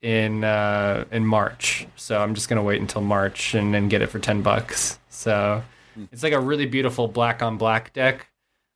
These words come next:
Speaker 1: with, like, this, like, holographic imagery and stuff like that, where a lot of beautiful line art, and it's just, it's all about the art, really. It's 'cause they're really beautiful pieces of art, and people put a lot of typography work into them, and there's so much history, and they're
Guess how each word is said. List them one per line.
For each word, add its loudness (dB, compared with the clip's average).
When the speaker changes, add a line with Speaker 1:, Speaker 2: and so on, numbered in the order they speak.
Speaker 1:
with, 2
like, 2
this, 0
like, 0
holographic -2
imagery 0
and 0
stuff -2
like 0
that, 0
where 2
a -12
lot 4
of -4
beautiful 0
line 0
art, 0
and -4
it's 2
just, 2
it's -8
all 4
about 0
the -8
art, 0
really. 2
It's 0
'cause -2
they're 2
really 2
beautiful 0
pieces 0
of -4
art, 0
and 2
people 2
put -4
a 2
lot 2
of -10
typography 0
work 0
into 0
them, 2
and -4
there's -2
so 0
much 0
history, 0
and 0
they're -2